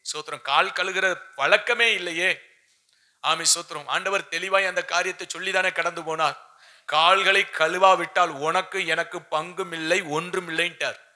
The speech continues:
ஸ்தோத்திரம். ஆனா இன்னைக்கு பாருங்க, ஸ்தோத்திரம், பாரம்பரிய சபைகள், ஆமை ஸ்தோத்திரம், அவங்க இந்த காரியத்தை செய்யறதில்ல. ஸ்தோத்திரம், அவங்க தான், ஸ்தோத்திரம், இரட்சகரையே ஏற்றுக்கொள்கிறது இல்லையே. சரியான சத்திய உபதேசத்துக்குள்ள வரல.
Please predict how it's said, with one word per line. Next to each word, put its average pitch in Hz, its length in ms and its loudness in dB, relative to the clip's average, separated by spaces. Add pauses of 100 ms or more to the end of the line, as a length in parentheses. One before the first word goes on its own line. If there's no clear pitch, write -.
(640)
ஸ்தோத்திரம். 151 400 -12 (680)
ஆனா 180 160 -2
இன்னைக்கு 196 260 -4
பாருங்க, 190 380 0 (120)
ஸ்தோத்திரம், 180 360 -6
பாரம்பரிய 170 460 0
சபைகள், 190 540 2 (280)
ஆமை 180 320 2
ஸ்தோத்திரம், 180 500 -4
அவங்க 180 320 0
இந்த 180 220 -2
காரியத்தை 170 420 -4
செய்யறதில்ல. 170 560 -6 (100)
ஸ்தோத்திரம், 156 260 -8
அவங்க 151 200 -8
தான், 180 400 0 (220)
ஸ்தோத்திரம், 170 360 -4
இரட்சகரையே 180 680 2
ஏற்றுக்கொள்கிறது 170 600 -6
இல்லையே. 147 380 -4 (300)
சரியான 170 440 2
சத்திய 165 320 0
உபதேசத்துக்குள்ள 165 600 0
வரல. 156 360 2